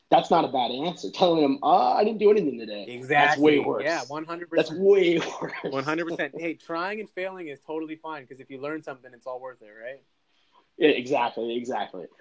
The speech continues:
Speaker 1: All right, so three fun questions that we like to do. We like to ask everybody three fun questions. So our, yours are gonna be based around music, and we're gonna dive in right now. So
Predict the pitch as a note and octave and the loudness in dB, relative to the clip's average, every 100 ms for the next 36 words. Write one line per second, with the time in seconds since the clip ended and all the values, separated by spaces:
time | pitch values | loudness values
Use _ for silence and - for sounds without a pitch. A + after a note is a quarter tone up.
0 | - F3 D#3 - - - F#3+ C#3 A#2 - | 0 4 4 2 -10 2 4 4 0 -12
1 | _ _ - C#3+ G3 G#3 G3+ F#3+ F3+ F3 | _ _ -14 -4 -2 2 2 2 2 2
2 | - - D#3 D3+ D3 C#3 C#3+ C3+ C3 C3 | 2 -2 -6 -4 -2 -2 -4 -6 -4 -2
3 | B2+ C3 B2+ - D#3+ E3+ D#3 C#3+ D3+ C3+ | -4 -6 -8 -6 -4 -2 -2 -2 -2 -2
4 | B2+ A#2 G#2+ F#2+ - - - _ _ _ | -6 -4 -8 -8 -14 -16 -20 _ _ _
5 | - - E3 C#3 B2+ A#2 - _ _ _ | -14 0 6 6 4 -4 -8 _ _ _
6 | - E3 E3+ D3 F#3+ G3 G3+ G3 F#3 F3 | 0 2 2 2 2 2 0 -2 -4 -6
7 | - F3 D#3+ D#3 C#3+ B2+ C3 _ _ _ | -6 -6 -2 0 0 -2 -8 _ _ _
8 | _ _ _ D3 C#3 B2+ A#2+ A#2 C3+ C#3 | _ _ _ -8 -6 -6 -8 -4 -2 0
9 | C3+ C3 B2+ B2 A#2+ A#2 G2+ - - C3 | 2 2 2 -4 -8 -10 -14 -16 -6 -4